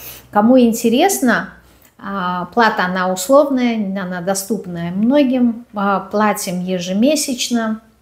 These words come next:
то есть в любой момент вы можете выйти, то есть вас не обязывает там находиться долгое время в этом часике, если он вам не откликается. Вся информация об этом есть в Telegram-канале. То есть заходите в Telegram-канал, у меня есть прикрепленных три поста.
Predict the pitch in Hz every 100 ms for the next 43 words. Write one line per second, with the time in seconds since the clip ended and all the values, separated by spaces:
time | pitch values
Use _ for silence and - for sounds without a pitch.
0 | _ - 208 226 220 240 214 214 214 190
1 | 190 190 190 185 175 - 175 160 160 160
2 | 160 175 285 302 - 247 233 233 160 -
3 | 196 196 190 190 202 202 202 208 208 202
4 | 185 185 175 170 165 - - - - 156
5 | - - - - - - - - _ 247
6 | 247 247 254 247 208 269 240 208 196 330
7 | 349 302 294 285 285 269 - 254 254 262
8 | 254 240 240 233 233 233 233 240 214 208
9 | 202 226 - 269 254 240 233 220 254 247
10 | 254 349 392 - 247 226 214 208 233 226
11 | 196 196 285 302 - - 233 202 196 202
12 | 247 262 254 220 214 202 170 170 190 202
13 | 214 240 233 214 196 190 202 220 302 302
14 | 202 233 220 214 - 226 240 226 226 226
15 | 233 226 202 - 214 220 214 170 - -
16 | 285